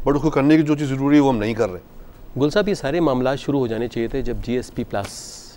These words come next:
Speaker 2: वाली बात
Speaker 1: जो को-,
Speaker 2: शुरू
Speaker 1: जो
Speaker 2: हुई।
Speaker 1: जनवरी दो हज़ार चौदह में बड़ी सही बात आपने
Speaker 2: It
Speaker 1: की
Speaker 2: was,
Speaker 1: थी,
Speaker 2: it
Speaker 1: बिल्कुल
Speaker 2: was
Speaker 1: ex-, exactly।
Speaker 2: really right time के
Speaker 1: बिल्कुल।
Speaker 2: सारी के सारी कैलकुलेशन, सारी के सारी प्रिपरेशंस होनी चाहिए थी।
Speaker 1: बिल्कुल।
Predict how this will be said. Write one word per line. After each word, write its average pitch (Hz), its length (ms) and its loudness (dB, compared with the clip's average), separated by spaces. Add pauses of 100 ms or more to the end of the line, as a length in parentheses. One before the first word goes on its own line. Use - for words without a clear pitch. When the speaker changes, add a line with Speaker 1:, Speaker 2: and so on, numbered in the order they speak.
(160)
Speaker 2:
वाली 107 240 -2
बात 101 180 2
Speaker 1:
जो 151 80 12
को-, 139 60 6
Speaker 2:
शुरू 151 160 12
Speaker 1:
जो 120 80 -2
Speaker 2:
हुई। 139 100 8
Speaker 1:
जनवरी 143 320 8
दो 135 100 6
हज़ार 127 140 6
चौदह 110 220 2
में 110 80 0
बड़ी 151 160 6
सही 147 180 6
बात 127 180 8
आपने 104 200 2
Speaker 2:
It 101 60 -4
Speaker 1:
की 165 60 4
Speaker 2:
was, 139 80 -2
Speaker 1:
थी, 151 40 -4
Speaker 2:
it 143 60 0
Speaker 1:
बिल्कुल 139 240 2
Speaker 2:
was - 20 0
Speaker 1:
ex-, - 160 -4
exactly। 113 380 -2
Speaker 2:
really 165 440 4
right 117 340 0
time - 120 -12
के 127 180 2
Speaker 1:
बिल्कुल। 123 360 -2
Speaker 2:
सारी 147 220 0
के 135 120 -6
सारी 117 280 -6
कैलकुलेशन, 107 560 -2
सारी 113 260 -4
के 113 100 -10
सारी 104 240 -6
प्रिपरेशंस 101 520 -8
होनी 98 140 -8
चाहिए - 240 -12
थी। 110 180 -8
Speaker 1:
बिल्कुल। 110 240 -6